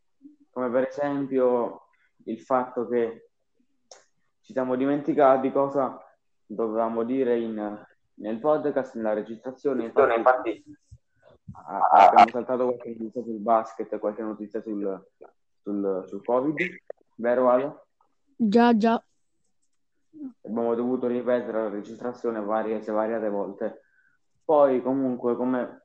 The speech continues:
Speaker 1: quasi ogni puntata, si registra l'imprevisto in cui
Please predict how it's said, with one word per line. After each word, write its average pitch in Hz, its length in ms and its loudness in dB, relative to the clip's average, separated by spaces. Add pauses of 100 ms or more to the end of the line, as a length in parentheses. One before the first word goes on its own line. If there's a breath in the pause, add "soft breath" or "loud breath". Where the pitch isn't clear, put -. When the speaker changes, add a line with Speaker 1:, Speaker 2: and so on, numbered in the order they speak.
(120)
Speaker 1:
quasi 151 400 0
ogni 151 200 0
puntata, 117 720 0 (1120)
si 127 220 -2
registra 131 640 -4
l'imprevisto 139 800 -4
in 143 160 -4
cui 113 500 0